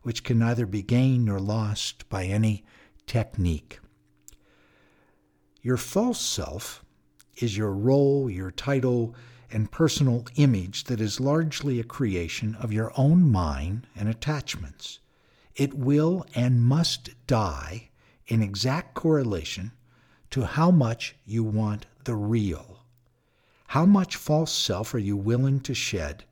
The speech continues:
to find your true self is the lasting question."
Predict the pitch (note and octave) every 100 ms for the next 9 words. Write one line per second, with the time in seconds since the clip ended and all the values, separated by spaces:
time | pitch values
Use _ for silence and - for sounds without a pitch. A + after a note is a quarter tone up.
0 | _ _ _ _ _ - A2 - A#2+ B2
1 | A#2 A#2 - - G#3 E3 - B1+ - -
2 | - _ _ _ _ _ _ - B2 -
3 | A#2 F#2 F2+ F2+ - G2 G2 - G2 -
4 | - - -